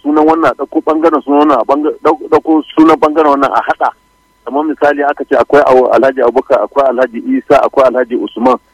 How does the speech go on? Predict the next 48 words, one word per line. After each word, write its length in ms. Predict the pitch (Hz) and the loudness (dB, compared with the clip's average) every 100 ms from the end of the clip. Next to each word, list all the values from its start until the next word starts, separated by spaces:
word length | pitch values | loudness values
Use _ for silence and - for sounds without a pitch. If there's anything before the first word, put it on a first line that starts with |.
| _ _ - | _ _ -4
To 60 | |
kaga 240 | - 139 - | -2 -2 -2
za 120 | 160 | -4
a 60 | 139 | -4
iya 100 | 143 | -6
ɗaukan 280 | 139 - | -6 -4
ɓangaren 380 | 120 127 131 127 | -2 0 2 0
sunan 280 | 117 120 123 - | -2 0 0 -2
su 60 | |
Isa, 480 | - 127 127 139 131 | -2 0 0 2 2
Usman 320 | 107 - 123 | 0 -4 -2
a 120 | 120 104 | 0 -2
haɗa. 280 | 127 - - _ _ _ _ | -4 -4 -8 _ _ _ _
To 60 | - 156 | 0 2
in 80 | 175 | 0
aka 200 | 202 - | 0 0
yi 60 | 170 | 0
haka 200 | 170 165 | 0 0
nan, 120 | 156 | 0
wannan 260 | 151 147 180 | 0 0 0
maimakon 320 | 165 151 175 | 0 0 -2
kuɗaɗen 380 | - 185 156 156 | 0 0 0 -2
da 60 | 135 | -4
suke 280 | - - 302 - | -8 0 4 4
raba 300 | - 277 135 | 4 2 0
wa 60 | |
mutane 380 | 117 131 131 117 | -4 -6 -6 -4
ko 120 | - | -4
kuma 200 | 139 143 | -2 -2
'yan 180 | 147 160 - | 0 0 2
siyasa 320 | 151 143 139 | 2 2 0
da 80 | 117 | -2
sukan 280 | - 143 120 110 | -2 -2 0 2
zo 220 | 131 135 - | 4 2 0
su 60 | |
yi 240 | 110 117 - - - - - | 0 0 -2 -10 -20 -18 -2
ta 80 | 135 | 0
raba 240 | 143 143 | 0 0
wa 120 | 120 | -2
mutane 240 | 127 113 110 | -4 -4 -4
kuɗi, 320 | - 123 120 - - - - 147 135 | -2 -2 -2 -10 -16 -10 -4 -2 0
an, 400 | 147 147 - 147 _ _ _ _ - | 2 2 2 -2 _ _ _ _ 0
a, 280 | 123 117 110 - | 2 2 2 0
an, 280 | 139 147 151 - | -2 -2 -4 -2
an 120 | 143 - | -4 0
saka 200 | 175 156 | -2 2
wannan 360 | 143 147 139 113 | 2 2 -2 0
ta 320 | 131 131 135 | 2 4 2